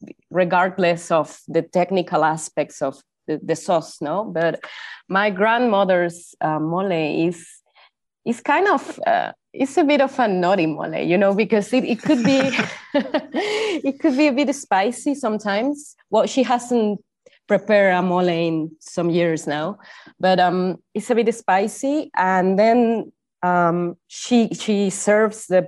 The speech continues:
the chicken breast and then the mole, and then you try and you feel this spiciness that is also,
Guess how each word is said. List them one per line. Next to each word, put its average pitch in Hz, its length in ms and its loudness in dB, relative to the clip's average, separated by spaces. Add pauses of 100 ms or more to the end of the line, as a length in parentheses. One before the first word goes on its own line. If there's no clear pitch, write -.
the 165 300 -2 (180)
chicken 185 360 -2
breast 180 580 -2 (420)
and 190 160 0
then 185 200 2
the 170 60 2
mole, 175 520 2
and 175 240 -4
then 180 380 2
you 180 100 -4
try 208 380 2
and 170 380 0
you 175 80 -6
feel 190 320 0
this 185 240 -4
spiciness 190 960 -2
that 165 160 -2
is 165 320 -8 (380)
also, 180 640 0